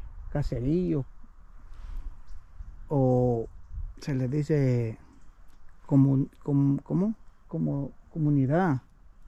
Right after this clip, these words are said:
Así es que vamos a continuar, señores, y gracias por andar con nosotros en este recorrido, ¿verdad?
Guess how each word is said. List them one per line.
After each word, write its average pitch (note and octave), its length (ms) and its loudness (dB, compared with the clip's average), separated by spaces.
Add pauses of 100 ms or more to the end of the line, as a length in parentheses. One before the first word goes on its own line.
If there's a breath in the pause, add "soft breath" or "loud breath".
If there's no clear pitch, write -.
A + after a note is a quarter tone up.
(760 soft breath)
Así E3 180 2
es D#3+ 80 2
que E3 80 -4
vamos F#3+ 300 6
a E3+ 40 4
continuar, D3+ 440 2
señores, F#3+ 420 4
y D3 60 2
gracias D#3 320 2
por C#3 160 -2
andar C3+ 200 2
con D#3+ 160 0
nosotros D3+ 440 0
en C#3 160 4
este D3+ 160 2
recorrido, C#3+ 580 2
¿verdad? C#3 360 2